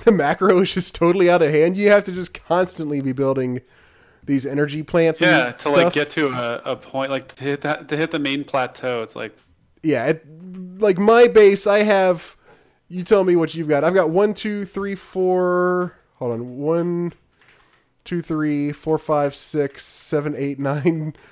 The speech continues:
Speaker 1: I've got ten solar power plants.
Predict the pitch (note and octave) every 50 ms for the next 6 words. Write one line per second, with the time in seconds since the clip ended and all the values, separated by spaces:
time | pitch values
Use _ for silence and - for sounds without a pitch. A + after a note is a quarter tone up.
0 | - _ - F3+ F#3+ F#3+ F3 - - - - A#3 A#3 C4 C#4 B3 - - A3+ G#3+
1 | G#3+ G#3 F#3+ - - F3+ D#3+ D#3 D#3 D3+ D3 - - D#3+ D3+ D3 C#3+ C#3+ C#3 -
2 | - - -